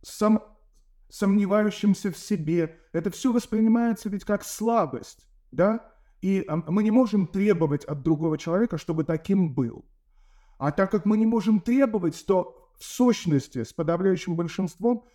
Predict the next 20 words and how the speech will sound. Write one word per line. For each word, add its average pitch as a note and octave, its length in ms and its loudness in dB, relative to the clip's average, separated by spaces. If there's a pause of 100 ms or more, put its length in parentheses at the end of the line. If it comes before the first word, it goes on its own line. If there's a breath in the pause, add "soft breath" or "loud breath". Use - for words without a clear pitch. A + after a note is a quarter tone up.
(160 soft breath)
можно F#3+ 500 2
сделать, F3+ 640 -2 (640)
к - 60 -20
сожалению, D#3+ 680 2
что - 280 -2
угодно. D3+ 680 -2 (480)
Если G3+ 420 0
не G3+ 160 2
существует G3 720 -2
законодательных F3 1120 -2
разного D#3 480 -2
рода D#3+ 220 0
механизмов D#3+ 800 0
сдерживания, G3+ 840 -2 (260)
или G#3+ 280 4
их G3+ 380 -2
убирают, F3 840 0 (440)
да, G#3+ 240 4
то F#3 140 -2
есть D3 200 -6